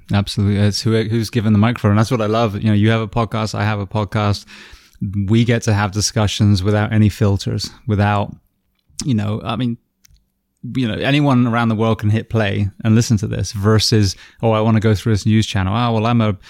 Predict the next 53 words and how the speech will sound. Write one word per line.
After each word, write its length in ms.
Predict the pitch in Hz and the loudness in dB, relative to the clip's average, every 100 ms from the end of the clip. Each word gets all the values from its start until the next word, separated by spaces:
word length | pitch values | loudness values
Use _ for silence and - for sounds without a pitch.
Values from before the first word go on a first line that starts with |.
| - - | -20 -4
I'm 120 | 123 | 0
a 40 | 110 | 2
liberal 400 | 107 117 107 98 | 4 2 2 2
news 200 | 98 98 | 2 0
channel, 340 | - 95 95 | -2 -2 -2
so 120 | - | -2
I 40 | 104 | 0
don't 160 | 107 | 2
like 180 | 104 101 | 2 0
your 200 | 107 95 | 0 -2
discussion, 640 | 95 101 110 98 - 98 90 | -2 -4 -4 -4 0 -2 0
um, 180 | 110 98 | 0 -2
Fox 360 | - 107 - 104 | -2 -6 -4 0
News 260 | 101 95 | 0 0
or 60 | 95 | 0
whatever. 240 | 98 104 | 0 0
Oh, 160 | 131 123 | 2 0
yeah, 140 | 117 | 0
we 120 | 107 | -2
love 200 | 107 107 | 0 0
that." 180 | 95 95 | 0 -2
And 140 | 110 107 | -4 -2
then 260 | 110 107 | 2 2
vice 220 | 104 104 - | 2 0 -2
versa, 340 | 117 120 104 | -2 -2 -4
you 60 | 101 | -4
know, 200 | 101 107 - - - - _ | -2 -4 -10 -20 -20 -20 _
just 360 | - 131 127 - | -4 -2 -2 -4
two 220 | - 131 | 0 0
human 340 | 101 120 110 101 | 2 2 4 2
beings 380 | 107 107 95 | 2 4 2
having 320 | - 107 101 101 | 0 -2 2 0
a 40 | |
conversation. 680 | - 110 95 - 123 - 113 | 2 2 2 0 -2 0 0
You 80 | 113 | 2
don't 200 | 127 110 | 2 0
hear 200 | 127 139 | 0 2
that 140 | 107 | 2
anymore. 420 | 104 113 - 113 - - _ - | 0 -2 -4 -8 -12 -20 _ 0
And 160 | 107 | 2
I've, 140 | 110 - | 2 0
I've 220 | 120 113 | -2 -2
struggled 460 | - - 131 123 110 | -2 0 0 2 0
to 60 | |
put 240 | - 131 113 | 0 0 0
out 260 | 110 110 | 0 0
good 160 | 117 104 | -2 0
content 580 | 120 123 123 113 107 101 - - - - | 0 2 2 4 4 2 -6 -20 -20 -6
because 220 | - 123 113 | -2 2 4
I 60 | |
know 300 | 113 120 123 | 4 6 4
how 240 | 110 113 101 - | 4 0 -4 -8
triggered, 560 | - 131 135 117 113 | -6 -2 0 2 0